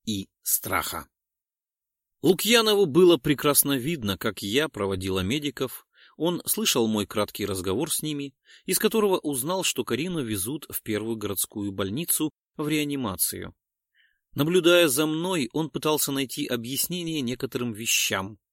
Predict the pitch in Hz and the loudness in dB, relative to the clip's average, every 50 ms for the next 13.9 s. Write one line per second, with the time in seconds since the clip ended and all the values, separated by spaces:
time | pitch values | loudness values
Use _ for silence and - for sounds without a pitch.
0 | _ _ _ _ _ _ - 135 131 131 143 143 139 120 104 - - _ _ - | _ _ _ _ _ _ -2 -2 0 2 2 2 4 2 2 0 -2 _ _ -20
1 | _ _ - 127 - - 147 143 - - 165 165 151 139 120 101 107 104 95 85 | _ _ -4 -4 0 0 0 0 2 0 2 4 4 4 4 2 2 0 -2 -4
2 | - _ _ _ - 117 - 143 139 - - 120 117 113 110 98 123 160 156 120 | -8 _ _ _ -2 0 2 2 0 0 0 0 0 -2 -2 0 0 0 2 2
3 | 107 - 98 - 117 104 120 151 156 147 - - - - - - - 107 90 - | 0 0 -2 -2 -2 0 2 2 2 2 0 -2 -4 -10 -10 -6 -6 -6 -4 -4
4 | 131 127 120 120 - - 135 131 135 127 107 98 92 85 - _ - - - _ | -2 -2 -2 -2 -2 -2 -4 -2 -2 -4 -4 -6 -6 -10 -12 _ -20 -20 -10 _
5 | - 117 - - 110 110 - 107 104 101 101 123 151 147 104 - _ _ _ 107 | 2 2 2 4 2 0 0 0 -2 -2 0 0 0 0 -2 -4 _ _ _ -2
6 | 104 104 110 - - 120 117 107 92 110 131 151 160 156 127 - - - 104 98 | 0 0 0 0 0 0 0 0 0 -2 -2 0 0 0 0 -2 -2 -4 -4 -4
7 | 92 - - - 113 - - 156 - - 92 - - _ _ _ _ _ _ _ | -4 -4 -2 0 2 2 2 2 0 -2 -6 -8 -8 _ _ _ _ _ _ _
8 | _ _ _ _ _ _ - 107 110 104 - - - 120 110 117 113 110 117 117 | _ _ _ _ _ _ -2 0 0 0 0 -2 -2 0 2 2 2 2 2 0
9 | - 131 123 107 113 131 156 147 - - - 98 95 - - 107 95 95 104 101 | 0 0 -2 -2 0 0 0 0 0 -2 -2 -4 -4 -4 -6 -6 -4 -2 -2 -2
10 | - - 107 101 139 185 160 110 - - - - - - 110 104 - 107 101 - | 0 0 -2 -2 -2 -2 -4 -4 -4 -6 -12 -16 -6 -4 -4 -2 0 -2 -2 -2
11 | - - 127 170 - - - - _ - _ - - - 135 110 104 98 104 101 | -2 0 0 -2 -2 -4 -12 -20 _ -20 _ -8 -2 0 0 0 2 2 0 0
12 | 95 - - 143 147 139 117 110 113 - - 143 123 101 95 - 120 117 - - | -2 -2 -2 0 0 2 2 0 0 0 0 0 0 2 0 0 -4 -6 -4 -6
13 | - 107 98 98 101 101 107 107 - - 135 135 123 135 120 87 - | -8 -6 -6 -6 -4 -4 -4 -2 -2 -2 -2 -2 0 0 0 0 -2